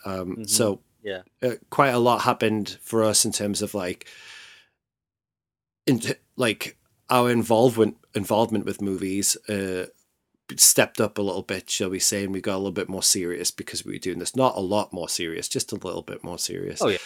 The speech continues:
Speaker 1: Um, so I was thinking today, we, we spoke earlier on today, but I was kinda gonna see how you feel about twenty twenty-one, like, as a whole, in terms of this, obviously this podcast, um, but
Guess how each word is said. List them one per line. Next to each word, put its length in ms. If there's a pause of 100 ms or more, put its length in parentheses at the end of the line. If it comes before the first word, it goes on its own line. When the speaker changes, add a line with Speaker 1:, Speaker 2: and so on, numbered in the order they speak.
(220)
Speaker 1:
Um, 540 (720)
so 420
I 120
was 140
thinking 380
today, 460 (100)
we, 280
we 120
spoke 380
earlier 280
on 100
today, 280
but 160
I 40
was 120
kinda 500
gonna 480 (1000)
see 240
how 120
you 200
feel 240
about 280
twenty 240
twenty-one, 580
like, 300
as 200
a 80
whole, 480 (380)
in 160
terms 320
of 420 (120)
this, 260 (640)
obviously 340
this 200
podcast, 720 (100)
um, 380 (400)
but 240